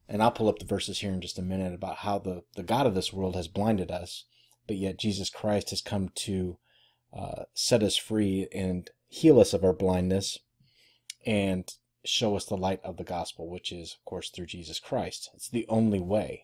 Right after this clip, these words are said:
okay? There is no, in this mo-, in this video, you can kinda get into, people can see some, some hints, I guess, of the New Age movement or Gnosticism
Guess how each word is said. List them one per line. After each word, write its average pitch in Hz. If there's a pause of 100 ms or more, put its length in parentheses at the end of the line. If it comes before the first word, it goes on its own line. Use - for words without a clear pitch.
(160)
okay? -
There 98
is 101
no, 104 (580)
in 143
this 139
mo-, 165
in 123
this 127
video, 120
you 107
can 113
kinda 117
get 120
into, 110 (220)
people 117
can 113
see 113
some, 104 (540)
some 107
hints, 117
I 101
guess, 101
of 95 (540)
the 98
New 107
Age 107
movement 104
or 85 (520)
Gnosticism 101